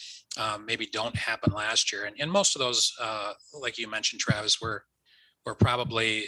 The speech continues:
you know, among the lower seeds, uh, in each sectional. But, uh, you know, it's hard.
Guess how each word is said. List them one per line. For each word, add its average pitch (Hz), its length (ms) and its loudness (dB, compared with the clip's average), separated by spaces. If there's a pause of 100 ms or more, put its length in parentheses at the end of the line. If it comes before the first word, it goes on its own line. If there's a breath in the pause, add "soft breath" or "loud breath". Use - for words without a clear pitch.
(120)
you 127 80 2
know, 107 300 0
among 117 300 2
the 107 60 2
lower 110 340 2
seeds, - 580 4 (140)
uh, 107 100 -2 (300)
in 110 140 -6
each - 260 2
sectional. 113 500 -2
But, 107 200 0 (800 loud breath)
uh, 123 380 2
you 170 120 -2
know, 147 160 0
it's 147 140 4
hard. 165 520 4